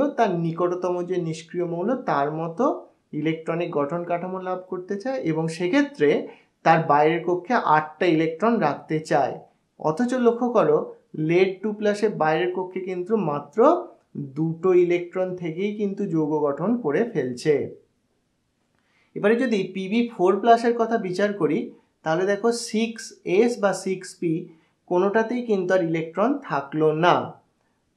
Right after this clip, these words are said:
তাহলে বাইরের কক্ষ বলতে আমরা কোনটাকে বুঝবো? আমরা বাইরের কক্ষ বলতে বুঝবো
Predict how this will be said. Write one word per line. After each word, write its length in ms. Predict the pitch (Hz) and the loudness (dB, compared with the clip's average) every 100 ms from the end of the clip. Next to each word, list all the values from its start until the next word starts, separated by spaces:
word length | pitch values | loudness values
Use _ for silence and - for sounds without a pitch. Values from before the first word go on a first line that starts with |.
| - | -6
তাহলে 260 | 139 175 180 156 | 0 2 4 6
বাইরের 300 | 147 180 202 | 6 6 4
কক্ষ 180 | 208 208 226 208 | 0 0 0 2
বলতে 200 | 202 202 | 2 0
আমরা 160 | 202 202 196 | 0 -2 -2
কোনটাকে 380 | 175 170 190 202 202 | -4 -2 -2 -4 -4
বুঝবো? 280 | 208 202 330 359 - _ _ - 147 | -6 -2 -2 -2 -16 _ _ -10 -4
আমরা 160 | 156 185 175 | 2 2 2
বাইরের 300 | 151 202 220 | 2 2 2
কক্ষ 180 | 208 - 185 | 0 0 -4
বলতে 200 | 160 147 156 | -2 -2 -2
বুঝবো 300 | 151 139 202 | -4 -4 2